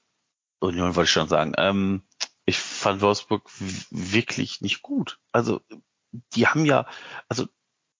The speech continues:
die haben ja in ihrem Kader, glaub ich, wenig Spieler,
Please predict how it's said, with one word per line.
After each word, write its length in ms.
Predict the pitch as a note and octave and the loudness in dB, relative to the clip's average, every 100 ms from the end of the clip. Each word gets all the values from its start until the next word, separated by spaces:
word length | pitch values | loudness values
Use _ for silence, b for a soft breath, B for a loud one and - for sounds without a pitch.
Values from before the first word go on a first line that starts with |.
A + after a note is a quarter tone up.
| _ | _
die 360 | - - - | -20 -18 -4
haben 140 | A2 C3 | 0 4
ja 180 | C3+ B2 | 4 4
in 180 | - | 2
ihrem 200 | A2+ A2 | 0 0
Kader, 380 | A2+ - C3+ - | 0 0 2 0
glaub 240 | - A#2+ A#2+ | 2 2 2
ich, 200 | A#2 _ _ - _ _ _ | -4 _ _ -20 _ _ _
wenig 480 | - F#2+ A2+ C3 D3 | -10 2 4 4 2
Spieler, 540 | - C3 B2+ B2+ C#2 | -2 0 4 4 2